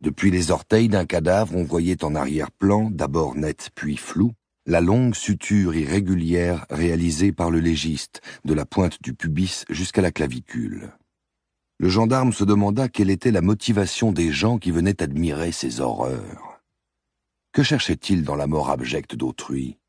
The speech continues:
Pourquoi s'extasier devant des macabées ?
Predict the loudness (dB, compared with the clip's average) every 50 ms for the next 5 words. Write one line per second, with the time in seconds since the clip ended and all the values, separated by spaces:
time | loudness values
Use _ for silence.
0 | _ _ _ _ _ _ _ _ _ _ _ _ _ 0 2 2 2 2 2 2
1 | 2 2 0 0 -2 -2 -2 -2 -2 -2 0 2 2 2 2 2 0 0 0 -2
2 | -2 -2 -2 -2 -2 -2 -4 -2 0 0 0 0 -2